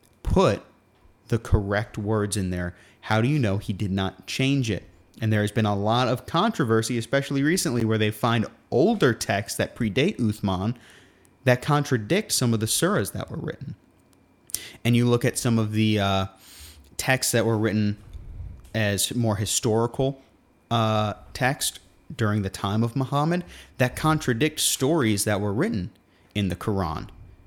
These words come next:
that happened supposedly simultaneously, but you read the Quranic account and you read the other,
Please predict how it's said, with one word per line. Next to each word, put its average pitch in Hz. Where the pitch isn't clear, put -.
that -
happened 123
supposedly 120
simultaneously, 104
but -
you 101
read 101
the 92
Quranic 98
account 135
and 110
you 101
read 98
the 101
other, 120